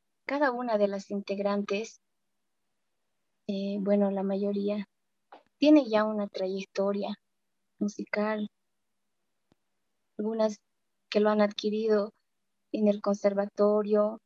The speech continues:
otras que lo han adquirido en, en otros grupos que han sido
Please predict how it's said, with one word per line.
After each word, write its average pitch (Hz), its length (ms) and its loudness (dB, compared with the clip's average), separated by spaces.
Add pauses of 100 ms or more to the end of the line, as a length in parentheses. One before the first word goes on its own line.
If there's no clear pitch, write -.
(1300)
otras 214 360 -4
que 208 140 2
lo 208 80 0
han 208 140 2
adquirido 202 720 -2
en, 202 400 -6 (100)
en 214 220 2
otros 214 300 -4
grupos 214 600 -2 (1400)
que 214 100 2
han 208 80 4
sido 208 680 2